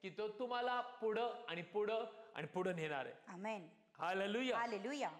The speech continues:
Speaker 1: Praise the Lord.
Speaker 2: हालेलुया.
Speaker 1: म्हणून तर बायबलच्या वचनामध्ये लिहिलेलं आहे की, "तू माझ्या दृष्टीने मौल्यवान आहे."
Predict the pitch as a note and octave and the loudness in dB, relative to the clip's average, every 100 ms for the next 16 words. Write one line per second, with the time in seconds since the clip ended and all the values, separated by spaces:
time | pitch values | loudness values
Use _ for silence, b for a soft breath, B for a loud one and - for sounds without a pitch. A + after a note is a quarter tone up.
0 | - - _ A3+ C4 B3 B3+ A#3 E3+ B3+ | -14 -20 _ 0 0 2 2 2 2 2
1 | A#3+ G3+ C#4+ B3 D#3+ F#3+ B3 B3+ B3+ C#4 | 0 -2 -2 -2 -2 0 0 2 2 2
2 | C#4 C4+ C4 C4 C4 B3 A#3 A#3 C4+ C4 | 2 0 0 -2 -2 -2 -2 0 0 2
3 | G3+ C#3+ G#2+ - - - A#3 C#4+ C4 C4 | 2 0 -6 -14 -12 -6 -2 0 0 0
4 | C#4 B3 B3 C#4 C4+ C4 D4 E4 D#4+ D4+ | 0 -2 -4 -4 -2 0 2 2 2 2
5 | C4+ F3 | 0 -2